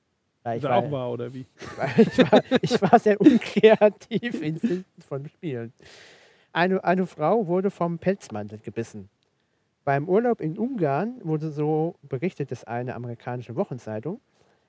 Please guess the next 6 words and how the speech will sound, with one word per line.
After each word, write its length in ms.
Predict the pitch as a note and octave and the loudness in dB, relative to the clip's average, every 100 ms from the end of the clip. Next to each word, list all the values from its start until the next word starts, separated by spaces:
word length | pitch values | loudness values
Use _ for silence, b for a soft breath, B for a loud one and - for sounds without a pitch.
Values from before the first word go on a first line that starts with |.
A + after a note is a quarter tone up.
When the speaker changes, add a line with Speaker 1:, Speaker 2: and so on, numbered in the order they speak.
| _ | _
Speaker 1:
die 120 | C3 | -2
wohlhabende 560 | E3 A3+ F3+ F#3 F#3+ - | 0 2 0 -2 -2 -6
amerikanische 920 | D#3 C#3 - C#3+ E3+ F3 D3 C#3+ B2+ | -8 -10 -10 -6 -6 -6 -4 -4 -4
Witwe 600 | E3+ - - A#2+ C3+ G3+ - C#3 | -8 -12 -14 -8 -6 -6 -10 -16
Mary 420 | B2 C#3+ A3 D3+ | -6 -2 -2 -2
Lee 300 | A2+ A2 F#3 | -6 -8 -10